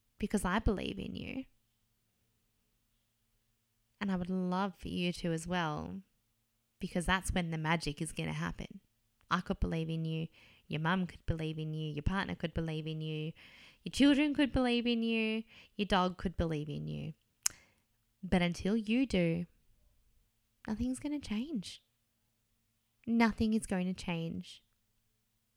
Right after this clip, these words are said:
So what would be possible for you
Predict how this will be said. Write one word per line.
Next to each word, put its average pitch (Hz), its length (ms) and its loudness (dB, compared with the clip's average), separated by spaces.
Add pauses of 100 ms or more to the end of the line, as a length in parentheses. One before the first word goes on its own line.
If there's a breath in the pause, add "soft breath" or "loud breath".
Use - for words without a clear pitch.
(760)
So 226 200 2
what 190 200 0
would 208 120 -6
be 233 80 -2
possible 202 520 -4
for - 180 -10
you 185 340 -4